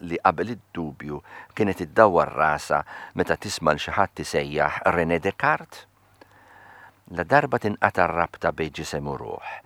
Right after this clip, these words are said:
kif jista' ħadd ikun ċert mill-identità ta' min qed jimmedita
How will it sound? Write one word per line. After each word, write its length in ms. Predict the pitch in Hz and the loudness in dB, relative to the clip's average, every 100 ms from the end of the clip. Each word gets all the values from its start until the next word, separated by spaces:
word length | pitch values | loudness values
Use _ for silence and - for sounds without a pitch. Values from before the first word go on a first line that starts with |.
| - - - - | -20 -20 -20 -12
kif 240 | 151 - | -12 -8
jista' 380 | 101 - - 80 - | -10 -6 -4 0 0
ħadd 320 | 85 - 85 | 0 -4 -8
ikun 260 | 95 85 | -4 -4
ċert 400 | - 76 69 - | -4 -4 -4 -4
mill-identità 1000 | 90 110 95 80 82 98 78 - - 69 67 - - _ | 0 0 2 0 0 0 -2 -6 2 2 2 -6 -20 _
ta' 160 | - 87 | 4 4
min 240 | 82 78 | 4 0
qed 300 | - 90 - | 0 0 -2
jimmedita 800 | 92 85 90 78 65 73 - - | -4 -2 0 -2 -4 -10 -10 -10